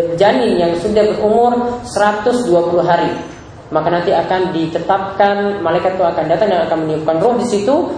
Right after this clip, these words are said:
kemudian bikat birizki wa ajali wa amalihi wa sakiyun au sa'idun. Maka nanti akan ditetapkan rizkinya, ajalnya, ya, apakah dia bahagia ataukah sengsara.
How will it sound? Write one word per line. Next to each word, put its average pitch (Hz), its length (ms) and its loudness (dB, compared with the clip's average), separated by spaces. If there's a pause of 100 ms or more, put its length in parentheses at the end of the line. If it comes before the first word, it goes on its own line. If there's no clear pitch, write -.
kemudian 175 320 2
bikat 147 320 -2
birizki 185 560 0
wa 143 200 2
ajali 175 320 0
wa 147 240 0
amalihi 185 280 0
wa 165 120 0
sakiyun 196 440 -2
au 143 360 -4
sa'idun. 135 520 -2 (400)
Maka 156 160 -2
nanti 170 180 -2
akan 170 240 0
ditetapkan 175 500 -2 (120)
rizkinya, 190 960 -2
ajalnya, 196 840 0 (920)
ya, 185 180 0
apakah 214 340 2
dia 233 220 4
bahagia 185 460 2
ataukah 170 180 -2
sengsara. 135 420 -4